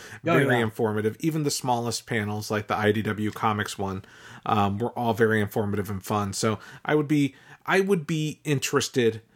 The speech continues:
Speaker 1: depending on the guest list, depending on the activities announced, uh, in attending a Star Trek Mission New York.
Speaker 2: Yeah, I'd go back. It was, it was worth my time. I, I had a good time. Uh, I, I, yeah, I would absolutely go back. I, I, I,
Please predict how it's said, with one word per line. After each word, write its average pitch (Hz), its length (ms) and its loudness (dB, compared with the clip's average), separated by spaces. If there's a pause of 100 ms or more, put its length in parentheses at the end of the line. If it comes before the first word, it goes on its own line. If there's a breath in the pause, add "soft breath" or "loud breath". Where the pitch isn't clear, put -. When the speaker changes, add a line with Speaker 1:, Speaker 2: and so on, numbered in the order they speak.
(260 soft breath)
Speaker 1:
depending 131 420 2
on 120 140 6
the 110 60 2
guest 139 340 2
list, 135 220 -2
depending 117 480 -2
on 110 400 0
the 110 180 0
activities 117 640 0
announced, 120 560 -2
uh, 113 260 -2
in 110 120 2
attending 104 340 2
a 98 40 -2
Star 104 180 0
Trek - 180 -6
Mission 104 240 -2
New 104 60 -2
York. - 340 -4 (240)
Speaker 2:
Yeah, 233 160 2
I'd 226 160 2
go 208 140 0
back. 123 360 -2
It 165 60 2
was, 170 200 2
it 190 160 2
was 180 180 0
worth 143 260 2
my 123 140 -2
time. 107 300 -4 (280)
I, 147 140 4
I 151 160 2
had 147 180 4
a 120 60 2
good 113 160 0
time. 104 300 -2 (260 soft breath)
Uh, 110 400 0 (320)
I, 139 160 0
I, 143 100 0
yeah, 143 260 0
I 165 80 2
would 156 140 2
absolutely 120 400 0
go 104 140 -4
back. - 340 -6
I, 120 220 4 (140)
I, 120 240 2 (180)
I, 127 220 2